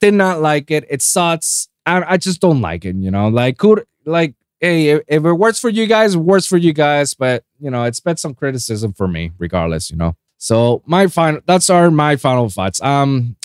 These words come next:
it sucks that, you know, like, you get to hear these songs and they're catchy when you,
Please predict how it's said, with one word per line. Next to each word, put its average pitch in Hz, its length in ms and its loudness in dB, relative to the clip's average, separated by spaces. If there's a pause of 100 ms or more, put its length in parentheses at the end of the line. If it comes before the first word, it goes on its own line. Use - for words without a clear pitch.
(300)
it 185 120 2
sucks 262 340 2
that, 208 260 -2
you 202 160 4
know, 170 160 4
like, 147 320 2
you 190 120 6
get 233 260 0
to 170 260 2 (680)
hear 180 540 4
these 151 320 2
songs 135 580 2
and 120 180 0
they're 123 140 0
catchy 139 520 -2
when 127 280 2
you, 135 320 2